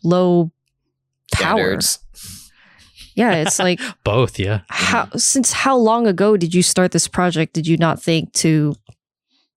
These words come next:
Speaker 1: I don't know, use more modern techniques? Like, how far back are you guys limiting yourselves, really?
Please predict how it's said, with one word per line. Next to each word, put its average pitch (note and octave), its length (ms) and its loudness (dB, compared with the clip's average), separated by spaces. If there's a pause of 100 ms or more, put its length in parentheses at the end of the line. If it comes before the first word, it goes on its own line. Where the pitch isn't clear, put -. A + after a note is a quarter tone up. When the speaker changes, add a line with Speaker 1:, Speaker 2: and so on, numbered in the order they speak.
(600)
Speaker 1:
I F3+ 120 0
don't D#3+ 140 0
know, C3 340 -2
use F#3 460 2 (180)
more F3+ 260 2
modern E3+ 560 0
techniques? - 800 -2 (440)
Like, E3 120 0
how F#3 220 -2
far G3 240 0
back D#3+ 520 -2
are F3 100 0
you E3+ 160 4
guys D#3 280 -2
limiting D#3+ 380 0
yourselves, - 680 -2
really? E3+ 480 0